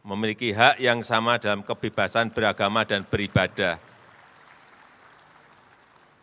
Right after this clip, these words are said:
Hati-hati, beragama dan beribadah itu dijamin oleh konstitusi kita,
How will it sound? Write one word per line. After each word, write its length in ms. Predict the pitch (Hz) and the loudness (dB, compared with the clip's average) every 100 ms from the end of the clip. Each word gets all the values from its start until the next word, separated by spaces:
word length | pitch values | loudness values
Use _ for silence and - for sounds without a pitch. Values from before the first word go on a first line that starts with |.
| _ _ _ _ _ _ _ _ | _ _ _ _ _ _ _ _
Hati-hati, 800 | 92 95 110 101 - 123 131 147 151 _ _ _ _ _ _ _ - | -8 -2 2 2 2 0 -2 -4 -12 _ _ _ _ _ _ _ -10
beragama 800 | 110 87 110 - 113 123 143 147 | -10 -4 -4 2 4 6 4 4
dan 240 | 117 113 113 - | 2 0 -6 -2
beribadah 1040 | 131 170 - 202 151 135 120 - 135 143 - | -2 -2 -4 -6 -2 0 0 2 0 0 -4
itu 320 | 160 - 185 | -8 -2 -4
dijamin 880 | - 139 110 - 123 113 123 156 175 - 151 | -4 -8 -8 0 2 2 2 0 -2 -6 -2
oleh 560 | 156 143 147 170 165 - | 0 2 2 0 -2 -4
konstitusi 800 | 147 131 - 135 - 120 - 120 | -4 -2 -6 -8 -6 -6 -6 -8
kita, 400 | 120 - 104 95 | -8 -6 -6 -6